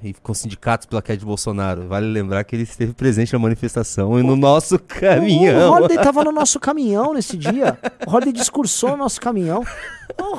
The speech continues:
Speaker 2: Holiday, assim, o cara precisa virar um personagem pra ficar atacando a gente. O cara fica mentindo. Ô, Holiday, você
Speaker 1: Eita.
Speaker 2: foi no nosso, você estava lá, você pediu pra subir no caminhão.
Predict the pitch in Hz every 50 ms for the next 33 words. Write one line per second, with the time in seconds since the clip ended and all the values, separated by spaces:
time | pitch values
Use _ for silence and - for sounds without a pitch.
0 | - - 139 165 175 190 175 165 - 277 - 233 247 233 240 - - 220 240 254
1 | 214 - 214 220 233 240 254 247 - 240 240 226 - - 262 254 196 160 156 147
2 | 165 196 220 180 196 180 175 170 - - - 165 - - - - - 285 302 285
3 | 254 147 - - - 147 185 196 170 - 127 - - - - - _ _ _ _
4 | _ _ _ _ _ _ _ - 285 269 - - 277 285 294 294 269 202 - -
5 | 285 - - 330 294 381 370 254 320 440 254 - - 285 302 311 285 269 285 285
6 | - - 262 - - 277 262 294 294 226 196 226 208 - 233 - 247 220 170 165
7 | 247 294 - 262 - - - 196 214 214 202 - 196 190 170 156 151 156 175 208